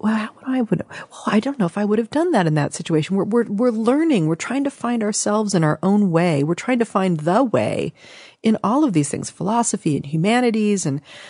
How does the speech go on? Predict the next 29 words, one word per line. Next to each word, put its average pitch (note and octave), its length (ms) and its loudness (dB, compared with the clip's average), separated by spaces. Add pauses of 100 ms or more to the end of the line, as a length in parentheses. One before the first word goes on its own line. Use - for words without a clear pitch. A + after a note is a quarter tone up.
(200)
social A#3+ 420 0
science. G3+ 520 0
And, F3 340 0 (140)
and, E3+ 280 2
um, E3+ 480 0 (800)
so A#3 280 2
it's, - 420 -2
he's, A#3 340 -2
this C#4 220 -2
guy's - 320 0
a F3+ 40 4
big F3 280 0
thinker. - 560 -2
And E3+ 120 0
so G3+ 160 2
I, G3 100 4
if - 180 -4
you, G3+ 240 0
if - 120 -4
you A3+ 80 0
don't B3 160 2
know D#4 80 0
who C4+ 160 2
he F#3 120 4
is, E3 160 0
follow A#3+ 460 0
him G3 260 2
on D#3+ 180 2
Twitter. D3+ 540 -2